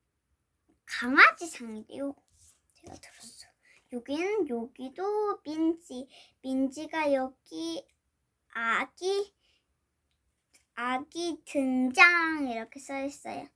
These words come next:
약간 테디베어 같아요. 아, 근데 저는 민지 중에 이 민지가 더 예뻐요.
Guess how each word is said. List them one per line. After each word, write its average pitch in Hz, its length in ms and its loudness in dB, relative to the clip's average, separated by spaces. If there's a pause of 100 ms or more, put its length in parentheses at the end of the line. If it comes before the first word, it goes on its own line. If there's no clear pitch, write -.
(880)
약간 226 280 -18
테디베어 370 640 -12
같아요. - 560 -18 (500)
아, 392 80 -2
근데 381 280 2
저는 320 320 4
민지 302 400 4
중에 381 200 -4
이 277 480 -2
민지가 254 520 0
더 254 180 -6
예뻐요. 294 840 0